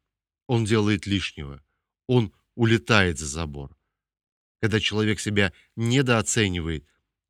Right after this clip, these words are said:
он не доходит до еды, у него низкая, как они говорят, самооценка,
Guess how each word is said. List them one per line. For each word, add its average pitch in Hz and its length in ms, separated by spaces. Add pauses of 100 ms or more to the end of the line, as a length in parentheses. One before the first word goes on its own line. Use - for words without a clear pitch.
он 139 200
не 123 80
доходит 113 540
до 107 100
еды, 101 460 (320)
у 104 60
него 104 300 (240)
низкая, 127 640
как 98 200
они 98 160
говорят, 95 380 (180)
самооценка, 104 840